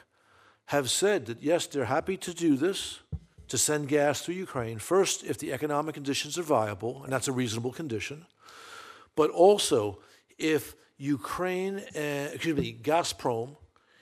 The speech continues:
in Russia and Naftogaz in Ukraine have no more issues on their bilateral agenda.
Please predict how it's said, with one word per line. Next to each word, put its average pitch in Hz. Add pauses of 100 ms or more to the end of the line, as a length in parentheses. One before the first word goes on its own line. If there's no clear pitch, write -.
(180)
in 160
Russia 143 (240)
and 131
Naftogaz 156
in 156
Ukraine 135
have 131
no 160
more 175
issues 170
on 151
their 147
bilateral 143
agenda. 127